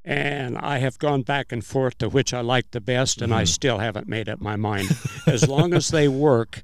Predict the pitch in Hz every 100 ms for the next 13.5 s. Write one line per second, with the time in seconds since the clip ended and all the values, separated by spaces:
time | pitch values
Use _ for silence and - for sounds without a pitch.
0 | - 107 92 85 113 107 101 113 196 127
1 | 120 139 123 110 107 98 120 - 120 107
2 | 156 139 156 151 135 135 127 - 139 117
3 | 101 135 135 - 127 - 139 131 131 -
4 | 139 120 117 - 135 127 113 - - -
5 | - - - - - - 156 - - 143
6 | 139 151 - - - 117 143 123 135 139
7 | 123 120 113 147 135 - 131 110 113 107
8 | - 135 101 85 - 120 - - 127 -
9 | 147 120 85 - - - - - 123 -
10 | - 165 156 156 147 135 135 131 - 151
11 | 143 131 123 120 - 143 143 139 - -
12 | - - 143 135 147 123 117 139 - 127
13 | - 127 131 120 131